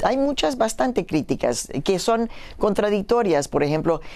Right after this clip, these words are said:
ser en pro de, de, este, del, del, eh, desarrollo ecológico, pero por otra parte tumbar selvas para hacer el Tren Maya en Yucatán. O sea, la política de amlo es controversial.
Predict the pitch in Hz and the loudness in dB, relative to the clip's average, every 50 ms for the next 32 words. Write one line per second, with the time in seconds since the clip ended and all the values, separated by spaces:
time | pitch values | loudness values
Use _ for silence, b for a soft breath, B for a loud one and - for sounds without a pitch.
0 | B B B - - 208 196 202 196 165 - - 180 180 175 165 - 190 196 196 | B B B 0 2 2 4 2 2 0 0 0 0 0 0 0 2 2 4 4
1 | 196 196 202 202 196 180 - - 160 175 175 170 170 165 165 160 156 156 156 147 | 4 4 4 4 4 2 2 2 2 2 2 4 4 4 4 4 4 4 4 4
2 | - 117 143 156 151 147 143 143 143 143 139 135 - 139 139 - - - 151 135 | 2 2 2 4 4 6 6 6 6 6 6 4 4 2 0 0 0 0 2 4
3 | 135 135 131 139 143 139 143 143 139 127 - - - 127 139 139 135 135 139 135 | 4 4 4 4 4 4 4 2 0 -2 -4 -4 -2 0 2 4 4 4 2 2
4 | 127 B B B B B B B B B B - 139 139 139 135 135 139 143 151 | -2 B B B B B B B B B B 0 2 4 4 4 4 4 2 2
5 | - - 151 147 143 156 180 185 185 185 190 185 180 170 170 160 160 139 B B | 2 0 0 0 2 2 2 4 4 4 4 4 4 4 4 4 2 0 B B
6 | B B B 170 156 - 180 165 170 175 185 196 190 262 247 - - 254 247 - | B B B 0 2 2 2 4 4 4 4 2 2 0 0 0 0 0 2 2
7 | 185 185 185 190 190 190 202 202 - 208 208 - 208 208 208 - 214 202 - - | 0 2 2 2 2 2 2 2 2 0 2 0 0 0 0 0 0 -2 -2 -6
8 | - - - - - - 170 160 165 160 180 175 180 185 185 185 190 - - - | -16 -18 -18 -4 0 0 2 2 4 4 4 4 4 4 4 4 2 -2 -4 -6
9 | - - - - - 220 196 190 185 185 180 190 196 196 - - - 135 135 135 | -4 -4 -2 0 2 2 2 4 2 2 2 0 0 -2 -2 -2 0 2 2 2
10 | 139 139 - - 156 156 156 165 156 156 - - 170 165 160 165 165 170 180 180 | 2 2 2 2 4 4 4 2 0 0 0 0 0 2 2 2 2 2 2 2
11 | 190 165 143 135 135 135 139 - - 156 - 208 190 156 143 143 - 165 156 160 | 2 2 2 2 2 2 0 2 0 0 2 2 0 2 2 0 2 2 2 2
12 | 156 151 - 170 170 180 214 208 - 220 - 202 165 160 151 156 160 170 175 180 | 2 2 2 0 0 0 0 -2 -2 0 0 2 2 4 4 4 4 2 2 2
13 | 185 180 B B B B B - 170 185 185 180 - - 160 147 127 - 139 127 | 0 0 B B B B B 0 0 0 0 0 0 0 0 0 2 2 2 2
14 | 120 120 131 - - 147 139 123 - - | 2 2 0 0 0 2 2 2 0 -4